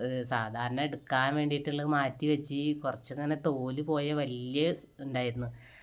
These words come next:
അതൊക്കെ കഴുകി തോലൊക്കെ കളഞ്ഞിട്ട് ഞാൻ ആ ചുവന്ന പാത്രത്തിൽ ഒരു പാത്രം, ഉം, ഉള്ളി എടുത്ത് വെച്ചിട്ടുണ്ടായിരുന്നു ട്ടാ ഫ്രിഡ്ജിൽ.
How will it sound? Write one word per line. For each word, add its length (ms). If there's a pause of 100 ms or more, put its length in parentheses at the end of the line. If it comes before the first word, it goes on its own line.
(240)
അതൊക്കെ 380
കഴുകി 640
തോലൊക്കെ 420
കളഞ്ഞിട്ട് 500
ഞാൻ 260
ആ 240
ചുവന്ന 420
പാത്രത്തിൽ 540
ഒരു 140 (100)
പാത്രം, 600 (120)
ഉം, 360
ഉള്ളി 340
എടുത്ത് 220
വെച്ചിട്ടുണ്ടായിരുന്നു 520
ട്ടാ 320 (140)
ഫ്രിഡ്ജിൽ. 360